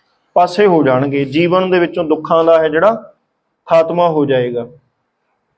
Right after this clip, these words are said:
ਸਾਡੀ ਜ਼ਿੰਦਗੀ ਦਾ ਟੀਚਾ ਕੀ ਹੈ? ਸੁੱਖ ਪ੍ਰਾਪਤ ਕਰਨਾ। ਕੀ ਪ੍ਰਾਪਤ ਕਰਨਾ? ਪਿਛਲੀਆਂ ਕਲਾਸਾਂ ਵਿੱਚ ਵੀ ਆਪਾਂ ਨੇ ਸਮਝਿਆ ਸੀ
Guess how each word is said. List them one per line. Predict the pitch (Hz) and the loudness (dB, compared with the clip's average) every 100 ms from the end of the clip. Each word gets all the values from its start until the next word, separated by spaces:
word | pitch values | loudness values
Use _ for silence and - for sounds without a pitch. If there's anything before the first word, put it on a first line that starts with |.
| _ _ _ _ _ _ - | _ _ _ _ _ _ -10
ਸਾਡੀ | - 190 185 226 233 226 - - | -2 0 2 2 0 -2 -12 -10
ਜ਼ਿੰਦਗੀ | 170 202 202 196 220 | -2 0 0 0 2
ਦਾ | 233 | 2
ਟੀਚਾ | 208 202 226 220 | 0 0 0 0
ਕੀ | 202 208 | 0 0
ਹੈ? | 147 143 143 - - _ _ _ _ _ _ _ - | 0 -2 -10 -20 -20 _ _ _ _ _ _ _ -12
ਸੁੱਖ | - 185 180 | -4 -2 0
ਪ੍ਰਾਪਤ | 180 151 139 | 0 0 -2
ਕਰਨਾ। | 139 123 117 120 - | -2 -2 -4 -10 -6
ਕੀ | 180 | -4
ਪ੍ਰਾਪਤ | 175 185 175 175 | 0 0 0 2
ਕਰਨਾ? | 185 185 233 240 - - - - - - - - - - - - _ _ _ - _ | 0 2 0 0 -6 -18 -16 -14 -14 -16 -18 -16 -18 -20 -20 -20 _ _ _ -20 _
ਪਿਛਲੀਆਂ | 175 170 180 202 | -4 2 2 2
ਕਲਾਸਾਂ | 202 180 165 160 190 | 2 2 2 0 -2
ਵਿੱਚ | 190 196 | -2 -2
ਵੀ | 196 196 | 0 0
ਆਪਾਂ | 170 180 | 0 -2
ਨੇ | 180 | -2
ਸਮਝਿਆ | 180 175 175 185 185 | -4 -6 -2 -2 -2
ਸੀ | - 156 156 175 | -2 -2 0 -2